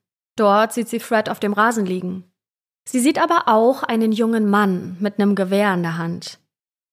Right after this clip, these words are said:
Er zieht es durch das offene Fenster wieder zurück ins Innere des Wagens. Das Auto fährt langsam an und fährt dann gemächlich die Straße weiter entlang. Die Frau starrt ihm hinterher.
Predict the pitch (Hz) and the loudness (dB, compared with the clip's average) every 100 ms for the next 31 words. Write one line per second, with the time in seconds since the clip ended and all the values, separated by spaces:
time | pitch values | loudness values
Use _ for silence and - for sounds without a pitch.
0 | _ - 220 330 339 349 247 247 202 - | _ -4 0 0 2 2 2 2 0 0
1 | 208 240 247 208 - 196 208 214 196 190 | -2 0 -2 -2 0 -2 0 -2 2 0
2 | 190 - 190 214 202 180 - 202 196 175 | 0 -2 0 0 0 -4 0 2 2 0
3 | 170 - 165 165 139 - - - _ _ | -4 -4 -4 -4 -10 -10 -12 -14 _ _
4 | _ - 196 190 185 185 196 202 202 190 | _ -8 -4 0 0 0 -2 -2 -4 -2
5 | 180 202 220 226 185 180 185 202 _ - | 0 2 0 0 -2 -2 -2 -6 _ -20
6 | - 226 226 254 254 247 247 240 233 269 | -8 -4 -2 -2 0 0 2 2 2 2
7 | 359 - 277 - 226 - 185 196 214 214 | 0 -2 -4 -2 -6 -4 -2 0 0 -4
8 | 185 185 185 175 175 170 165 170 175 165 | -4 -4 -4 -6 -6 -8 -8 -8 -10 -16
9 | _ _ _ _ _ _ _ _ 233 - | _ _ _ _ _ _ _ _ -4 0
10 | 240 269 269 - - - 208 208 202 190 | 2 2 0 -2 -2 0 0 2 0 0
11 | 170 175 180 | -2 -4 -6